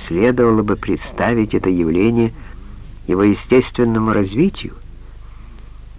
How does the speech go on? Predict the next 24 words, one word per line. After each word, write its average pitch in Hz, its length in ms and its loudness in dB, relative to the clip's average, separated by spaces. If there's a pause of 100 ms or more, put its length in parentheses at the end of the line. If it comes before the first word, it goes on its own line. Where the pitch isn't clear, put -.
(100)
но 92 220 -2
мой 123 260 6
необычный 123 760 6
компаньон 107 840 4
начинал 123 440 4
действовать 151 760 4 (280)
мне 101 320 2
на 127 100 4
нервы. 85 500 0 (1600)
Его 123 200 4
присутствие 147 520 6
превратилось 127 680 4
для 107 180 2
меня 113 260 4
в 123 60 2
настоящий 117 580 2
кошмар. 107 680 -2 (800)
Я 110 140 4
уже 117 120 6
начинал 117 460 4
терять 117 320 4
контроль 113 500 2
над 107 240 2
ним 120 300 4